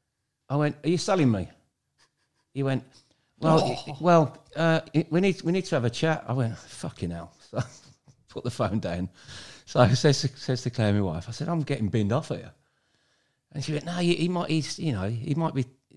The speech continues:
Speaker 1: he might not be that, it might not be that, you know, stop being negative, it might not be that." Pulls off the motorway. So goes up to the, gets off the motorway and goes to a,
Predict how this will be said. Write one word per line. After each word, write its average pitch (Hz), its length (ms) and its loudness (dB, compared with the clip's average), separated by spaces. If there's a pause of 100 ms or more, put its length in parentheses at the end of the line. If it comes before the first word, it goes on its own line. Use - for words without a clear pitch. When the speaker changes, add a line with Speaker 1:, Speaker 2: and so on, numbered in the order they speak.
(100)
Speaker 1:
he 170 60 -4
might 196 180 0
not 165 160 2
be 131 60 0
that, 92 160 -2
it 120 60 -6
might 135 180 0
not 110 140 -4
be 123 80 -6
that, 82 200 -10
you 120 80 -2
know, 90 140 -4
stop - 260 -8
being 113 140 4
negative, 90 360 -2
it - 60 -12
might 123 200 -8
not 95 120 -10
be 98 80 -8
that." - 160 -12 (560)
Pulls 131 240 4
off 101 140 0
the 98 60 0
motorway. 87 420 -6 (320)
So 101 280 -6 (300)
goes 107 440 -6 (500)
up - 140 -20
to 98 180 -20 (100)
the, 95 140 -8 (500)
gets - 140 -8
off 104 80 -2
the 101 80 -2
motorway 92 420 -2
and 95 100 -8
goes 95 280 -8
to 90 160 -8
a, 85 80 -10